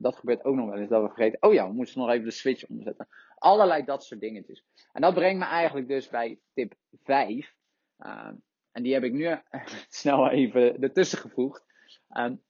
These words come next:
doorloop nou eens je hele funnel als klant.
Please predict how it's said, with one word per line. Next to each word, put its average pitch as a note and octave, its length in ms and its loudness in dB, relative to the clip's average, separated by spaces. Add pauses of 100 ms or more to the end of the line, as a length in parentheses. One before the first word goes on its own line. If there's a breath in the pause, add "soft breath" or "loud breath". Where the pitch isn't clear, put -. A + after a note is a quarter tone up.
(360)
doorloop E3 760 6
nou D3 260 4
eens - 360 -2
je A#2 100 -2
hele C#3+ 260 0 (260)
funnel C4 500 4 (260)
als - 240 -2
klant. - 520 0